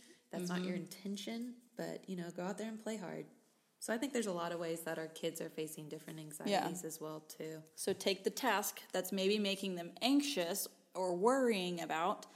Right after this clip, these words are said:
Speaker 2: flip that around in prayer, and then give them the tools on what to think about in that specific situation. If that girl bumps you again, are you allowed to bump her in that way? No. Then don't bump her that way. You can do what's right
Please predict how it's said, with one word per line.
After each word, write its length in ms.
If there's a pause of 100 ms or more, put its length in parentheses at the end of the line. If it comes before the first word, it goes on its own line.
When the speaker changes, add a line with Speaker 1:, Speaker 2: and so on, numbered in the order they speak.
(200)
Speaker 2:
flip 280
that 120
around 280
in 140
prayer, 680 (180)
and 220
then 220
give 180
them 140
the 80
tools 260
on 160
what 180
to 160
think 180
about 220
in 80
that 160
specific 480
situation. 800
If 140
that 220
girl 200
bumps 380
you 120
again, 420 (380)
are 100
you 140
allowed 240
to 80
bump 240
her 60
in 100
that 160
way? 280
No. 440
Then 220
don't 300
bump 220
her 120
that 240
way. 180
You 160
can 200
do 120
what's 300
right 420